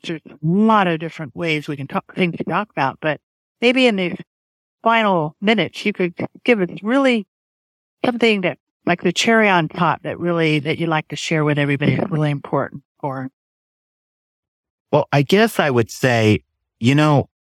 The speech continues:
Speaker 2: we've laid out a situation, Chris, where people are intimidated, they're confused, they tend to be,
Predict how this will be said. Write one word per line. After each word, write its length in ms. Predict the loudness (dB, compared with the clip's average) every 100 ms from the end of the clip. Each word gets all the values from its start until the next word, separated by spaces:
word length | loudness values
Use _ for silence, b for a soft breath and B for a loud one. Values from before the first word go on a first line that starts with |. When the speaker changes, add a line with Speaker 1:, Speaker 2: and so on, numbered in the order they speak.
| _ _ 2
Speaker 2:
we've 260 | 2 4
laid 300 | 4 4 4 2
out 180 | 2
a 80 | 0
situation, 960 | 0 -2 2 4 6 6 4 4 2 0
Chris, 460 | 0 2 0 -4 0
where 560 | 4 4 4 4 2 -2 -8
people 540 | 2 2 4 4 4 4
are 340 | 4 4 2 -2 _ _ 0
intimidated, 1160 | 0 0 2 4 4 4 4 4 4 4 0 -10 _ _ _ _ _ _
they're 180 | 2 2
confused, 1080 | 4 2 2 0 4 6 6 4 2 -2 -14 _
they 180 | 0 2
tend 400 | 2 0 2 2
to 100 | 2
be, 480 | 4 4 4 2